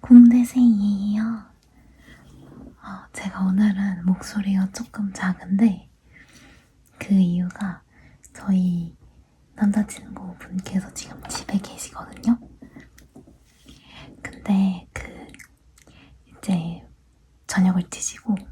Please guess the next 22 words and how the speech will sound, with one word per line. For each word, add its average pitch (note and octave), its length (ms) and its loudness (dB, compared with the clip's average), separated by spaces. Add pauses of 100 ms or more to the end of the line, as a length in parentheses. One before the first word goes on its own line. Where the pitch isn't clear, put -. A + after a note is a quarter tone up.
(280)
잠에 G#3 380 2
드셨어요. - 840 -14 (880)
근데 F3+ 280 -2
이제 F3 180 -6
한번 C4+ 380 -4
주무시면 F#3 840 -2 (240)
잘 - 320 -8
안 F#3 220 0
깨시는 F#3+ 880 0 (680)
성격이셔가지고 - 1200 -2 (800)
뭔가 F#3+ 160 -6
이 F#3+ 240 4
기회에 F#3+ 580 0 (140)
하나를 B3+ 640 -2
또 G#3 120 -6
미리 G3 380 0
찍어놓으면 C4 680 2
좋을 G#3+ 460 2
것 - 160 -14
같다는 F3+ 480 -4
생각이 G#3+ 440 4
들어서 F3 400 -4